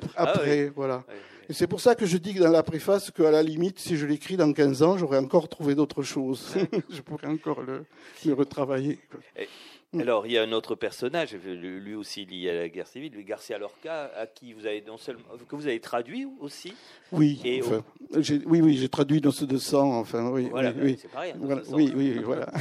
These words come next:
Speaker 1: <laughs> Et, et
Speaker 2: Mm.
Speaker 1: auquel vous avez donc consacré un, un livre,
Speaker 2: Oui.
Speaker 1: euh, bah, chez, chez Sabine Westpizer,
Speaker 2: Oui,
Speaker 1: euh,
Speaker 2: juste avant celui-là,
Speaker 1: Ena-
Speaker 2: ouais.
Speaker 1: Enadema.
Speaker 2: Mm, celui-ci,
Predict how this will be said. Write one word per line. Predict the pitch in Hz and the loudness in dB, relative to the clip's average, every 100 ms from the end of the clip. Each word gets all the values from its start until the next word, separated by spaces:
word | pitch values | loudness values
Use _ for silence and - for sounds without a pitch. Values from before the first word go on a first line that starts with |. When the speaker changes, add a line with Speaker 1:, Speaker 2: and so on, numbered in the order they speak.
| 113 | 0
Speaker 1:
<laughs> | 202 - | 0 -2
Et, | - 147 123 113 - - - | -4 -2 -2 -4 -12 -12 -2
et | 175 | 2
Speaker 2:
Mm. | 135 | 2
Speaker 1:
auquel | 117 156 165 | 0 -4 -6
vous | 123 | -8
avez | 101 127 | -6 -6
donc | 120 156 | -8 -8
consacré | 165 123 - 113 - 147 151 123 | -6 -6 -4 -6 -6 -4 -2 0
un, | 98 90 87 85 101 | 0 0 -4 -6 -6
un | 101 | -6
livre, | 98 156 147 80 76 - - - _ | -6 -8 -8 -12 -12 -18 -20 -20 _
Speaker 2:
Oui. | 147 147 | 4 6
Speaker 1:
euh, | 139 95 90 87 82 85 80 80 82 | 6 -2 -6 -8 -8 -8 -10 -10 -8
bah, | 85 | -8
chez, | - 92 | -8 -10
chez | 90 113 - - 98 | -8 -8 -8 -10 -8
Sabine | 101 90 90 87 | -8 -8 -8 -6
Westpizer, | 90 - 90 82 92 147 | -6 -8 -14 -4 -2 2
Speaker 2:
Oui, | 90 | 0
Speaker 1:
euh, | 87 | 0
Speaker 2:
juste | 85 170 - | -4 -6 -2
avant | 123 131 | 2 2
celui-là, | - 123 123 - | 0 -6 -6 -6
Speaker 1:
Ena- | 131 | -6
Speaker 2:
ouais. | - | -8
Speaker 1:
Enadema. | 143 123 175 156 | -8 -8 -2 -2
Speaker 2:
Mm, | 151 | -4
celui-ci, | - 135 127 - - | 0 0 0 -6 -12